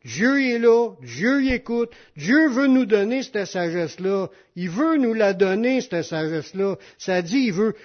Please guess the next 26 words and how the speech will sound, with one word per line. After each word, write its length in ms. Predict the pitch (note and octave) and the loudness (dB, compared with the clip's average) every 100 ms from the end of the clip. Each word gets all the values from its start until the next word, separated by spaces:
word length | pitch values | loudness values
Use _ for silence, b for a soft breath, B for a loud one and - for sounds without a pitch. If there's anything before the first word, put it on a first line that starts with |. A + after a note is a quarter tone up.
| B B | B B
elle 180 | F#3+ G3+ | 0 2
lui 140 | G#3+ | 0
sera 420 | - A3+ A3 A#3 | 2 2 2 2
donnée 420 | G#3 G3 G#3+ C4 | 2 2 2 0
sans 300 | - A#3+ A#3+ | 0 -2 -2
reproche, 640 | A3 G3+ - G3+ A#3 A#3 - | -2 -2 -4 -4 -2 -4 -4
simplement, 800 | A3 A3+ A3 G3+ F3 F3 F3+ D#3 - | 0 2 0 -2 -4 -4 -8 -12 -10
parce 220 | E3 - | -8 -8
qu'on 180 | F#3 F3 | -8 -6
le 140 | E3+ | -6
demande. 480 | D3+ D#3+ E3 D#3+ C#3+ _ b b b b b D#3 | -6 -8 -10 -12 -14 _ b b b b b -4
Mais 260 | F#3 A3 | 0 0
en 220 | G3+ F#3 | 0 0
autant 500 | G#3 A3+ A3 B3 C4 | 4 4 2 0 0
qu'on 280 | B3+ G#3+ F#3+ | 0 0 -2
demande 480 | G3 G#3+ A3+ A3+ G#3 - | -4 -4 -4 -4 -6 -10
avec 380 | D3+ D#3 D#3+ - | -8 -6 -6 -8
foi. 520 | - - E3 F3+ D#3 _ _ b b b | -18 -10 -8 -8 -10 _ _ b b b
Puis 120 | - - | -12 -4
c'est 120 | F3+ | -4
ça 280 | - B3+ B3+ | -2 0 0
qu'il 80 | - | -2
faut 180 | F#3 | -4
développer, 800 | F#3 G3 D#3 F3+ E3 G3 F#3+ E3+ _ _ _ _ _ _ | -2 -2 -2 -4 -4 -4 -6 -6 _ _ _ _ _ _
la 220 | C#3+ D#3+ | -6 -4
foi. 540 | D3+ - E3 F3 E3+ | -4 -10 -10 -8 -8